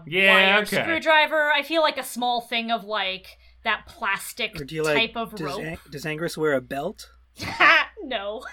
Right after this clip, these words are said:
Speaker 3: Dang it. Okay,
Speaker 2: <laughs>
Speaker 3: never mind. <laughs>
Speaker 1: One way or another, you get your hands on, on a length of rope, and yeah, you've, you've posted up there. Yeah, this is the kind of thing that in, like, D and D would be, like, a, a strength contest, but I think here it's,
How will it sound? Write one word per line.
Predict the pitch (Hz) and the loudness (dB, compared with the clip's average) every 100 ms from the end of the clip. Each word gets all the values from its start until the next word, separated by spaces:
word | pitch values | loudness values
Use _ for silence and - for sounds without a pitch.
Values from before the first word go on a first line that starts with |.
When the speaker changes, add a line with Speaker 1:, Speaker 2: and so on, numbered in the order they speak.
| - - - _ _ _ _ _ | -18 -20 -20 _ _ _ _ _
Speaker 3:
Dang | - 139 175 - | -12 -10 -10 -8
it. | 311 - | -8 -6
Okay, | 247 - 277 | -6 -6 -8
Speaker 2:
<laughs> | - | -8
Speaker 3:
never | 147 135 | -10 -10
mind. | 123 117 113 _ - - - 254 285 - | -14 -14 -18 _ -20 -20 -18 -14 -14 -12
<laughs> | - 571 - 494 - 165 | -2 0 2 0 -2 2
Speaker 1:
One | 202 196 | 4 6
way | 185 | 6
or | 180 | 6
another, | 165 151 143 | 6 4 2
you | 135 | 2
get | 139 143 | 0 0
your | 131 | 0
hands | 131 123 120 | 2 2 0
on, | 123 113 120 | 0 -2 -2
on | 117 113 | -4 -4
a | 113 | -4
length | 113 113 110 | -4 -6 -6
of | 113 | -10
rope, | 107 101 | -8 -10
and | 107 | -10
yeah, | 107 | -10
you've, | 95 95 - | -10 -14 -16
you've | 113 98 - _ _ | -16 -16 -20 _ _
posted | - 101 - | -14 -12 -14
up | 95 - | -14 -10
there. | 101 - _ _ _ _ _ _ | -12 -12 _ _ _ _ _ _
Yeah, | 127 143 | -6 -6
this | 120 165 | -6 -10
is | 143 | -10
the | 151 | -4
kind | 165 143 | -2 -2
of | |
thing | 139 127 | -4 -4
that | 123 | -4
in, | 120 117 | -4 -6
like, | 113 101 110 | -8 -10 -10
D | 123 131 | -6 -6
and | 117 | -4
D | 123 | -6
would | 123 113 | -6 -8
be, | 117 | -10
like, | 107 98 110 | -10 -10 -12
a, | 107 | -12
a | 113 104 | -10 -12
strength | - - 127 151 151 - | -12 -12 -8 -8 -10 -12
contest, | 131 104 101 104 95 - | -8 -8 -10 -12 -14 -12
but | 123 | -10
I | 107 | -8
think | 110 131 | -8 -8
here | 120 127 127 120 | -6 -6 -6 -6
it's, | 110 95 | -10 -14